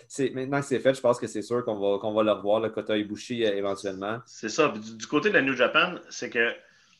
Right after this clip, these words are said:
Speaker 2: on voulait pas stripper John Moxley de la ceinture U S parce qu'il est un gros nom, puis on veut le garder puis faire cette défense-là. Mais comme la défense au Japon devient impossible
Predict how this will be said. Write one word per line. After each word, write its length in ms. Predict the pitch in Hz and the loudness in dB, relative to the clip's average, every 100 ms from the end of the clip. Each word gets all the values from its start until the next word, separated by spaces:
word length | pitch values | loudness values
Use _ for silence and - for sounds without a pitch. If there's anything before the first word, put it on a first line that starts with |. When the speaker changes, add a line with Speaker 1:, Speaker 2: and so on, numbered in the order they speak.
| - | 0
Speaker 2:
on 160 | 127 | 2
voulait 420 | 117 120 139 135 175 | 2 0 4 4 4
pas 140 | 190 | 0
stripper 800 | - - 139 120 135 143 151 - _ _ _ 113 | 0 -4 -2 -2 2 0 0 -8 _ _ _ -4
John 280 | 110 120 123 | 2 4 4
Moxley 440 | 110 - - 135 | 0 0 -2 0
de 40 | |
la 120 | 117 104 | 2 0
ceinture 340 | 110 107 117 | -2 -4 -2
U 320 | 113 104 107 | 0 0 2
S 160 | 123 - | 2 0
parce 220 | 104 - | -8 -8
qu'il 240 | 104 101 | -8 -4
est 120 | 104 110 | -4 -2
un 120 | 107 | -4
gros 240 | 98 104 | -2 -4
nom, 220 | 104 117 | -2 -4
puis 120 | 113 101 | -4 -6
on 180 | 98 | -6
veut 380 | 95 101 104 101 - - _ _ _ | -6 -4 -4 -4 -12 -20 _ _ _
le 120 | 107 107 | 0 6
garder 420 | 101 95 117 117 | 4 4 0 0
puis 160 | 110 | -4
faire 320 | 95 - 110 104 | -8 2 2 2
cette 240 | 104 104 | -2 -2
défense-là. 540 | 104 104 95 - 170 240 | -2 -2 -4 -4 2 4
Mais 100 | 135 | 4
comme 200 | 147 147 | 2 6
la 100 | 131 | 6
défense 640 | 120 127 - 143 135 - 139 | 6 2 4 4 2 -2 -4
au 100 | 131 | 2
Japon 480 | 123 120 147 165 | 4 4 4 4
devient 360 | 135 120 110 131 | 6 2 4 2
impossible 640 | 120 117 - 147 151 123 | 2 -2 -2 -2 -2 -4